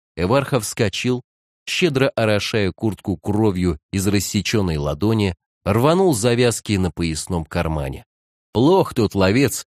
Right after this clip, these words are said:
что довольствуется лишь одним капканом. Сеть, вспыхнув яростным белым светом,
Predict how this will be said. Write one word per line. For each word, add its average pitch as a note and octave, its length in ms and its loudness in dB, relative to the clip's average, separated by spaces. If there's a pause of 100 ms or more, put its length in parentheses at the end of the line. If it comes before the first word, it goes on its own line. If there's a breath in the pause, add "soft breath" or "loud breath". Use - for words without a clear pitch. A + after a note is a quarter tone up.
(160)
что - 180 -2
довольствуется A#2 800 2
лишь A#2 340 2
одним G#2 400 2
капканом. F#2 680 -2 (1400)
Сеть, - 460 -4 (120)
вспыхнув - 680 -2
яростным A2+ 680 2
белым G#2+ 320 2
светом, G2+ 640 0